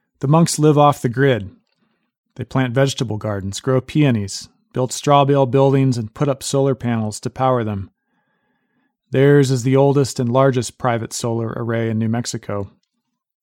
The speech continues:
They grow hops for their own Abbey Brewing Company. For exercise, they ride horses or run trails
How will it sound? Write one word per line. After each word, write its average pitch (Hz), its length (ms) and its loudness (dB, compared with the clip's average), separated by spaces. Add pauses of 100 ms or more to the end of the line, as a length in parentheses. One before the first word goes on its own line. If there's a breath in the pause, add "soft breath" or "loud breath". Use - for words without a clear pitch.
(720)
They 139 80 -4
grow 156 180 2
hops 143 420 0
for - 140 -6
their 127 180 0
own 127 260 4
Abbey 127 240 0
Brewing 127 320 0
Company. 101 520 -8 (1200)
For - 180 -2
exercise, 127 720 2
they 135 120 2
ride 135 340 4
horses 123 720 -2
or 131 140 -6
run 127 240 4
trails 120 800 0